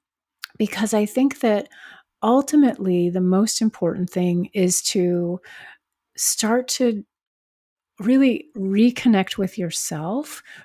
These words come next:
reconnect with your own internal knowing of what's good for you and not good for you,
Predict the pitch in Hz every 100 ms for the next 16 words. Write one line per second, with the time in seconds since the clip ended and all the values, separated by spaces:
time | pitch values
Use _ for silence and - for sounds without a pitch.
0 | - 190 202 214 214 214 190 - 196 -
1 | 175 - 180 185 202 202 185 180 - 190
2 | 175 165 165 160 190 226 190 170 175 180
3 | - 185 170 - 175 190 220 196 170 170
4 | - 190 175 - 180 175 180 233